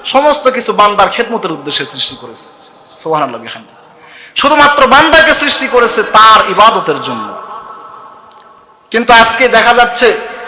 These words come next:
সময় নাই, বলে দিলাম সময় নাই, কিন্তু দেখেন তো হাজার হাজার কোটি কোটি টাকা দিয়ে একটা মিনিটকে আপনি কিনতে পারেন কিনা,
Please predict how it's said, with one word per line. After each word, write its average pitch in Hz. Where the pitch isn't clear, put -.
সময় 269
নাই, 170
বলে 226
দিলাম 190
সময় 208
নাই, 165
কিন্তু 214
দেখেন 196
তো 185
হাজার 202
হাজার 214
কোটি 202
কোটি 220
টাকা 190
দিয়ে 180
একটা 208
মিনিটকে 208
আপনি 180
কিনতে 165
পারেন 151
কিনা, 131